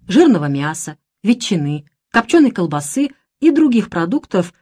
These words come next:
содержащих большое количество холестерина. Народная медицина советует. К снижению и преждевременной потере слуха может привести острый отит, воспаление среднего уха,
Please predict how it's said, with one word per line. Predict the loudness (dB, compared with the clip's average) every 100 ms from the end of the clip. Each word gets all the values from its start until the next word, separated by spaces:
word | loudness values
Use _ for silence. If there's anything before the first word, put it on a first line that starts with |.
| _
содержащих | -2 0 0 0 -2 -4 -4
большое | -4 -4 -4 -4
количество | -6 -8 -8 -12 -14
холестерина. | -8 -8 -8 -8 -8 -6 -8 -10 _ _ _ _ _ _ _ _ _ _ _ _ _ _ _
Народная | 4 4 4 0 0
медицина | 0 -2 0 0 0
советует. | -4 -4 -4 -6 -8 -14 -16 _ _ _ _ _ _ _
К | -2
снижению | 4 4 4 4 4 2 0
и | -2
преждевременной | 2 2 2 2 2 0 -2
потере | -4 -4 -4 -4
слуха | -4 -6 -6 -10 -10 _ _ -2
может | 0 0 0
привести | -4 -4 -2 -2
острый | 0 -4 -4 -4
отит, | -4 -6 -12 -14 _ _ _ -4
воспаление | -2 0 0 0 0 -2
среднего | -2 -2 -2 -2
уха, | -4 -8 -12